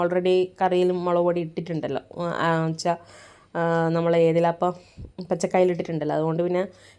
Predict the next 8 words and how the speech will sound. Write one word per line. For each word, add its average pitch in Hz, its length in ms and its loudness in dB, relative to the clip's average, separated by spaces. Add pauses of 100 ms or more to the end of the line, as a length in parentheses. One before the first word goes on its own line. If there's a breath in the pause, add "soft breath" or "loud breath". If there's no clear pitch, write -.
ഇതിലോട്ടേക്ക് 180 500 4
ഇട്ടിട്ടില്ല. 139 440 -6 (2000)
അതിൻ്റെ 208 280 6
ചെറിയ 202 400 8
ജാറ് 170 460 8 (120)
ഒരു 170 140 4
ദിവസം, 165 440 2 (300)
ആ, 156 60 -2